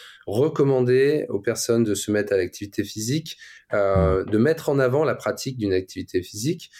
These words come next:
Speaker 1: Et c'est pour ça aussi, euh, que, que, que je m'appuie sur un, un, un kiné, euh, ostéo, euh, et préparateur physique,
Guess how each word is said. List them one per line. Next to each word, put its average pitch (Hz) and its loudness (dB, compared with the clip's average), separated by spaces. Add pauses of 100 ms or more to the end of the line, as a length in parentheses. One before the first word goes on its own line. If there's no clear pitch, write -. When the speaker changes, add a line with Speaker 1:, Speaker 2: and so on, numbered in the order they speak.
(140)
Speaker 1:
Et 104 -2
c'est 127 0
pour 120 0
ça 156 2
aussi, 131 0
euh, 95 2
que, 92 0
que, 92 -8
que - -10
je 95 -6
m'appuie 104 -4
sur 110 -2
un, 95 0
un, 95 -2
un 95 -6
kiné, 113 0
euh, 101 2
ostéo, 120 0 (420)
euh, 101 0
et 151 4
préparateur 113 0
physique, 120 -6